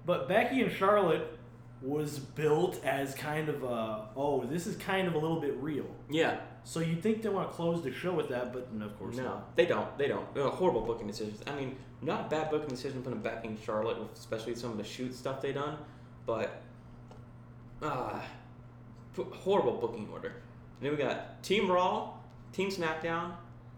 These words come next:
Speaker 2: In terms of the woo of a show, it was the better of the brand tag matches.
Speaker 1: Nothing could have been worse than the other one.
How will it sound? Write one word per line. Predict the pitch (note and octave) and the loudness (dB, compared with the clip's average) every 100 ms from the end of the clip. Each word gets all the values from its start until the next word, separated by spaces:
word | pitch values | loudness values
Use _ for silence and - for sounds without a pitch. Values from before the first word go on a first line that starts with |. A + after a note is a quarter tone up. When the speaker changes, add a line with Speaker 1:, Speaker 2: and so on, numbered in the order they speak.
| - - | -18 -6
Speaker 2:
In | - D3+ | -2 0
terms | D3+ F#3 G#3 G3 | 2 2 2 2
of | F#3 | 2
the | E3+ | 2
woo | C#3+ C#3+ E3 G3 F#3 | 2 4 6 8 6
of | E3 | 6
a | D#3+ | 4
show, | D#3+ D#3 D#3 F3 | 4 2 4 4
it | D3+ | 2
was | D3+ D3 | 2 0
the | C3+ C#3+ | 2 0
better | - C#3 D#3+ E3 D#3 C#3 - | 2 2 4 6 4 4 2
of | C#3 B2+ | 0 0
the | C3 B2 A#2 A2+ - - - - - | 2 4 4 0 -6 -14 -16 -18 -8
brand | B2+ C#3+ E3+ F3 D#3+ | 2 4 4 2 0
tag | - D#3+ E3 - | 2 6 6 6
matches. | A2+ A#2+ - A#2+ D3 - | 2 2 2 0 0 -4
Speaker 1:
Nothing | B2+ C3+ D3+ - F3 E3+ | -6 -2 -2 0 2 2
could | E3+ | 0
have | D3+ | -2
been | C#3 C3 | 0 0
worse | C3+ C3 | 0 -2
than | A#2+ | -2
the | A#2+ A#2 | -2 0
other | G#2+ F#2+ | 0 -2
one. | F2+ F2+ | -6 -10